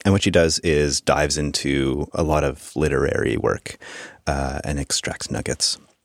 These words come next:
And one post I saw that always sticks for me is describing, um, the methods that writers use and some really historical writers use to, um,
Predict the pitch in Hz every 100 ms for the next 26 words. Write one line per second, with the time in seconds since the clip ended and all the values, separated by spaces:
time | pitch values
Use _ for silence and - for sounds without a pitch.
0 | _ _ _ _ - 107 98 95 87 -
1 | 76 - 76 71 76 78 73 - - -
2 | - - 71 78 80 - 82 76 73 78
3 | 76 - 82 - - 71 73 76 73 71
4 | 71 71 - _ 76 73 - 73 - -
5 | _ _ - _ - _ _ _ _ _
6 | _ _ 95 - 80 71 - 69 73 -
7 | 69 - 69 67 76 71 69 73 71 69
8 | 69 67 - - _ _ _ _ 76 69
9 | - - 85 62 73 80 78 - - -
10 | 62 - - - - - - 69 65 67
11 | - - - - - - _ - 73 71
12 | 69 69 - - _ _ _ _ _ _
13 | 80 80 - - - 98